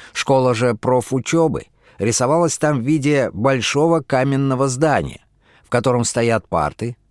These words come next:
бойкий учитель выводит мелом на доске кривую роста безработицы в Соединенных Штатах, а усатые ученики политически растут прямо на глазах.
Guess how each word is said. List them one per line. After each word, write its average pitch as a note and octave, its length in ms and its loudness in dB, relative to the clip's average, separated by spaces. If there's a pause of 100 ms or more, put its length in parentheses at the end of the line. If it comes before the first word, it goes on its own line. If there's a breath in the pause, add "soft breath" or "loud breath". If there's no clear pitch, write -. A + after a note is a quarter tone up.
(240 soft breath)
бойкий C3+ 440 0
учитель A#2+ 440 -2
выводит B2+ 480 0
мелом A#2+ 420 2
на A#2 100 0
доске A#2 420 0
кривую B2+ 440 0
роста A#2+ 320 0
безработицы A2+ 800 -2
в - 60 -4
Соединенных G#2 720 -2
Штатах, C3+ 540 -2 (440 loud breath)
а G#2+ 260 2
усатые A#2 500 0
ученики G#2 600 -2
политически D3+ 840 0
растут C3+ 480 -2
прямо F#2 340 0
на E2 120 -2
глазах. D2 480 -8